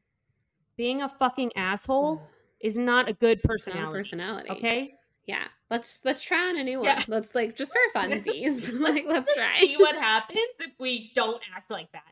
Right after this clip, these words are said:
Speaker 1: to other people.
Speaker 2: <laughs> Uh,
Speaker 1: But
Speaker 2: just, like, fun.
Speaker 1: anyway,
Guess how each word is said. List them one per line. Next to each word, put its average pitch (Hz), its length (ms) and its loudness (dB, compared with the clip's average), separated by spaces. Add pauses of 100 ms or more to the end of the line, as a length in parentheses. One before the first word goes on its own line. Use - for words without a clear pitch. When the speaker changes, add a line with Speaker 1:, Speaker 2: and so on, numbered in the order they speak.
Speaker 1:
to 202 80 -6
other 185 220 -8
people. - 540 -18
Speaker 2:
<laughs> 320 60 -16 (840)
Uh, 320 720 0
Speaker 1:
But 277 920 0 (160)
Speaker 2:
just, 214 120 -12
like, 196 240 -4
fun. 190 120 -12
Speaker 1:
anyway, 208 380 -10